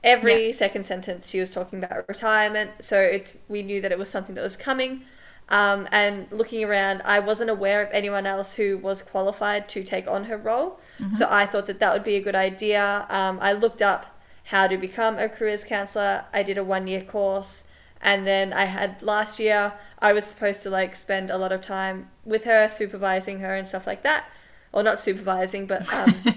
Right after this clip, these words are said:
Speaker 2: <laughs>
Speaker 1: observing, sorry.
Speaker 2: Yeah, no, you're supervising
Speaker 1: Observing
Speaker 2: her.
Speaker 1: her.
Speaker 2: <laughs>
Speaker 1: Yes, she's supervising me. Um, but unfortunately that didn't get to happen, uh, just because we didn't spend enough time at school.
Speaker 2: Mm-hmm.
Speaker 1: But yeah, but now this year, um, we've kind of swapped positions. So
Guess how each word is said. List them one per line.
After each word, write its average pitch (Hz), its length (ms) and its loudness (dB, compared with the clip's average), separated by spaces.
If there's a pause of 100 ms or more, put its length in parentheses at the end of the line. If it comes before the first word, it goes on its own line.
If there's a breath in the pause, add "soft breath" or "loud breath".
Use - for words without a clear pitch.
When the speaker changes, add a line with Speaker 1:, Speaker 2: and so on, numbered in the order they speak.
Speaker 2:
<laughs> 240 120 2 (300 loud breath)
Speaker 1:
observing, 190 560 4
sorry. - 340 0
Speaker 2:
Yeah, 190 240 4 (180)
no, 180 180 2
you're 202 180 4
supervising 190 540 4
Speaker 1:
Observing 220 460 4
Speaker 2:
her. 233 80 4 (180)
Speaker 1:
her. 240 40 0
Speaker 2:
<laughs> - 40 -4
Speaker 1:
Yes, - 320 2
she's 240 160 2
supervising 190 520 2
me. 190 280 0 (400 loud breath)
Um, 214 540 8 (480)
but 208 260 4
unfortunately 208 380 2
that 196 180 2
didn't 202 160 -4
get 196 140 0
to 202 80 2
happen, 202 500 -4 (160)
uh, 196 160 2
just 190 180 -4
because 202 220 -6
we 196 80 -2
didn't 185 200 -4
spend 190 280 -6
enough 190 240 -6
time 190 300 -8
at - 180 -8
school. 208 540 -4 (120)
Speaker 2:
Mm-hmm. 202 340 -4
Speaker 1:
But 233 120 6
yeah, 262 200 8
but 208 160 4
now 202 300 6
this 202 300 4
year, 196 460 2 (100)
um, 190 280 0
we've 202 160 2
kind 190 200 2
of 196 80 0
swapped - 300 2
positions. 233 580 -2
So 196 460 4